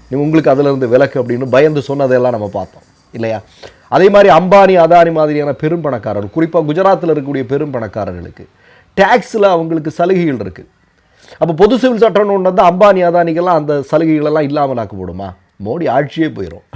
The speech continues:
<laughs> அவங்கள எதிர்த்தாங்கன்னா இல்லையா? இப்ப இதெல்லாம் இருக்கு. இதெல்லாம் சாத்தியமா அப்படின்னா ஒருபோதும் சாத்தியம் இல்லை. ஆனா மோடியும் அமித்ஷாவும் புஷ்கர் தாமி இப்ப என்ன சொல்றாங்க? திருமணம், விவாகரத்து, தத்தெடுப்பு, வாரிசு உரிமை ஆகிய விவகாரங்களில்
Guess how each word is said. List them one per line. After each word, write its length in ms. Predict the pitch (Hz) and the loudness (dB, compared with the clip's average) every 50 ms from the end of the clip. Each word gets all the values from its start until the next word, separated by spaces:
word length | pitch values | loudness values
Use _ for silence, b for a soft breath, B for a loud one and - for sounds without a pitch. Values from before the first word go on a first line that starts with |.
| - - | -4 -2
<laughs> 320 | 165 139 - 165 139 143 | 0 2 2 4 4 4
அவங்கள 260 | 139 147 175 175 175 175 | 2 2 2 2 2 2
எதிர்த்தாங்கன்னா 680 | 143 131 139 139 131 - 139 127 110 101 92 90 90 | 2 2 0 -2 -2 -2 -2 -2 -2 -4 -10 -10 -10
இல்லையா? 300 | 104 117 127 135 120 107 - b b b b | -10 -8 -6 -6 -6 -8 -10 b b b b
இப்ப 140 | b b 202 | b b 0
இதெல்லாம் 320 | 196 214 226 254 262 269 240 | 2 6 6 6 8 8 6
இருக்கு. 360 | 220 202 - - 117 - - _ _ b b b b b | 6 4 0 -2 -8 -12 -14 _ _ b b b b b
இதெல்லாம் 360 | b 160 170 220 233 262 254 - | b 0 4 6 6 6 6 6
சாத்தியமா 460 | - 208 240 240 - 262 247 226 226 226 | 4 4 4 4 2 2 4 4 6 6
அப்படின்னா 460 | 202 170 165 165 160 180 208 185 165 | 4 4 0 -2 -2 0 2 2 2
ஒருபோதும் 540 | 165 170 185 180 185 185 190 185 185 - 123 | 2 2 2 0 2 2 2 0 0 -4 -10
சாத்தியம் 500 | - - 147 151 147 - - 139 110 90 | -6 -2 -2 -2 -2 -4 -8 -10 -10 -10
இல்லை. 200 | 76 76 73 - _ _ _ - | -12 -16 -18 -20 _ _ _ -4
ஆனா 400 | 123 143 151 165 190 220 226 - _ b b b b b b b b b b 127 | -2 0 2 2 2 0 -2 -6 _ b b b b b b b b b b 0
மோடியும் 360 | 151 190 214 196 - 233 208 | 2 4 4 4 4 2 2
அமித்ஷாவும் 600 | 185 170 180 190 - - 180 170 160 165 208 - _ _ _ | 2 0 0 -2 0 2 4 4 4 2 -2 -10 _ _ _
புஷ்கர் 340 | - 156 - - 208 196 160 | -12 -12 -6 -2 -2 0 2
தாமி 280 | 156 160 160 156 156 | 2 2 2 2 0
இப்ப 180 | 147 139 131 156 | -2 -2 0 0
என்ன 160 | 139 135 151 | 0 0 0
சொல்றாங்க? 420 | 143 - 147 135 131 123 117 117 104 - _ | -2 -2 -2 0 0 0 -2 -4 -10 -10 _
திருமணம், 540 | - 180 185 214 196 185 170 202 220 - - _ _ | -4 -2 0 2 2 4 2 2 0 -2 -10 _ _
விவாகரத்து, 880 | - 131 127 143 175 180 185 156 165 156 147 - - - 170 202 226 - _ b b b b b b b - | -6 -4 0 4 4 4 6 4 4 2 0 -2 -2 -2 -2 -2 -4 -6 _ b b b b b b b -6
தத்தெடுப்பு, 720 | 170 - - - 180 165 165 151 - - 180 208 226 226 - | -6 -2 0 0 2 2 2 0 -2 -4 -8 -6 -6 -4 0
வாரிசு 460 | 127 127 147 170 180 175 - - 165 | 4 4 6 6 4 2 -2 -4 -6
உரிமை 340 | 143 127 113 101 90 85 - _ _ | -4 -4 -4 -6 -6 -10 -14 _ _
ஆகிய 340 | - 110 127 139 139 143 139 | -2 0 0 0 0 0 -2
விவகாரங்களில் 800 | 131 131 139 156 147 147 156 151 151 151 143 156 170 214 233 - | 0 0 2 2 4 6 4 4 4 2 0 0 0 -2 -4 -6